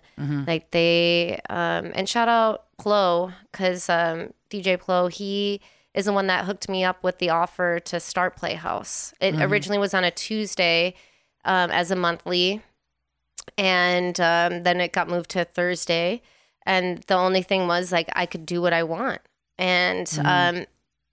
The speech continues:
Speaker 2: you know, I, let's say from two thousand eleven to two thousand, like,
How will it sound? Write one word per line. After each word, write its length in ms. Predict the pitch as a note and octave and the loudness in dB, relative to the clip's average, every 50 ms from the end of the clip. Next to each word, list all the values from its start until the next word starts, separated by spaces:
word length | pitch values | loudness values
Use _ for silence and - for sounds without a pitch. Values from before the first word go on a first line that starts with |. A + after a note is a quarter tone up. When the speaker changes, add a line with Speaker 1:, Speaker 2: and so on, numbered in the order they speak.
| _ _ _ | _ _ _
Speaker 2:
you 100 | A#3 A3 | 2 4
know, 160 | G#3+ G#3 G#3 - | 4 4 4 4
I, 680 | - G3+ G3+ G3+ G3+ G3+ G3+ G3 G3 G3 G3 F#3+ F#3 - - _ _ _ _ _ _ _ _ _ _ _ _ _ _ _ _ _ _ | 4 2 4 4 4 4 4 4 4 2 2 0 -2 -8 -12 _ _ _ _ _ _ _ _ _ _ _ _ _ _ _ _ _ _
let's 200 | - G#3+ G#3 - | -2 -2 0 0
say 220 | - A3+ G#3+ G#3 G3+ | 2 4 4 4 2
from 180 | - G#3 F#3+ | 2 -2 -2
two 160 | - - G#3+ | 0 -2 0
thousand 300 | G3 G3 F#3+ F#3+ F3+ F3+ F3+ | 2 2 2 2 2 2 2
eleven 220 | F3+ F3+ F3+ F3+ | 2 2 2 2
to 80 | F3 E3 | 0 0
two 200 | - - G3 F3+ | 0 -4 -6 -2
thousand, 680 | - F3 E3+ E3+ E3 D#3+ - E3+ E3+ E3+ E3 E3 E3 D#3+ | 0 2 2 2 0 0 0 0 2 2 2 0 0 -2
like, 240 | D#3 D#3 - - | -2 -4 -4 -6